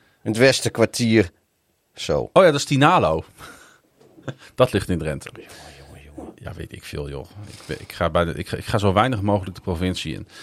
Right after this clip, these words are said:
Speaker 2: Hey, ehm, de Falcons die, eh, die wonnen ook in een, eh, zinderende wedstrijd, eh, durf ik wel te zeggen, van de Packers. Zat heel veel, eh, energie in die pot. In een goed gevuld Mercedes-Benz Stadium, zag ik. Dat mag ook wel eens, eh,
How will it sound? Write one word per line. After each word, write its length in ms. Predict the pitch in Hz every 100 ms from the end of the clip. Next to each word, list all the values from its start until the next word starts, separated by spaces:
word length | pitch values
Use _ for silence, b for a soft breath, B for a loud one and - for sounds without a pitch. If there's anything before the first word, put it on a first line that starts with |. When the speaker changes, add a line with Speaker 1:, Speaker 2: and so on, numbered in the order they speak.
| B B
Speaker 2:
Hey, 300 | 110 120 120
ehm, 500 | 123 117 117 117 113 - _ _ - -
de 300 | 117 113 104
Falcons 500 | - 131 147 120 101
die, 400 | 104 101 95 92 90 87
eh, 60 | 80
die 140 | 107
wonnen 300 | 110 139 101
ook 280 | 80 104 139
in 140 | 107 98
een, 200 | 95 90
eh, 80 | 87
zinderende 640 | 82 143 220 175 110 92
wedstrijd, 680 | 110 - 110 104 147 - -
eh, 120 | 101 98
durf 220 | 95 107
ik 100 | 104
wel 160 | 98 95
te 100 | 90
zeggen, 400 | 90 92 - 160
van 220 | - 113
de 80 | 101
Packers. 440 | - 104 - 123 -
Zat 180 | 95
heel 240 | 101 123 196
veel, 400 | - 110 95 -
eh, 160 | 76
energie 560 | 113 110 90 78 110 170 b b b b b b
in 120 | 110
die 120 | 110
pot. 280 | 110 117 139
In 140 | - 123
een 60 |
goed 280 | 98 101 254
gevuld 520 | - - 156 123 -
Mercedes-Benz 640 | 113 - 113 95 82 104 113
Stadium, 440 | 147 120 123 131
zag 200 | 120 113
ik. 140 | 151
Dat 160 | - -
mag 200 | 113 -
ook 180 | 120 131
wel 220 | 123 120
eens, 220 | 117 -
eh, 140 | 107